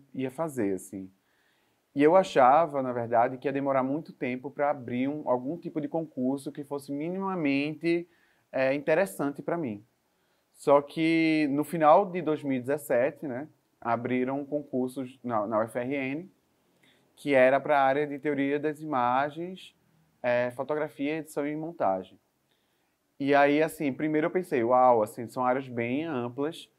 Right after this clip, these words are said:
ao mesmo tempo eu domino todas ess-, bem todas essas áreas", inclusive porque, em teoria das imagens especificamente, eu já tinha sido professor numa faculdade particular, lá em Recife, durante três anos.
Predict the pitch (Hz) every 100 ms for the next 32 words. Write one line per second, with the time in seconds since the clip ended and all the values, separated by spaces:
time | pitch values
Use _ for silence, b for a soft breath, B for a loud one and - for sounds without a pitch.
0 | - 127 135 143 151 135 127 139 170 220
1 | 147 135 135 143 - - - 120 123 127
2 | 139 151 151 156 175 170 117 104 107 123
3 | 151 139 143 - 160 156 156 156 b b
4 | b 131 131 160 170 165 160 131 123 127
5 | - 135 - 139 123 135 143 147 151 -
6 | 135 139 151 160 151 - 131 135 143 147
7 | - 127 123 127 123 123 113 120 117 -
8 | 139 113 120 - _ _ _ - 117 110
9 | 123 127 123 120 123 151 151 135 135 139
10 | 135 147 156 120 104 101 -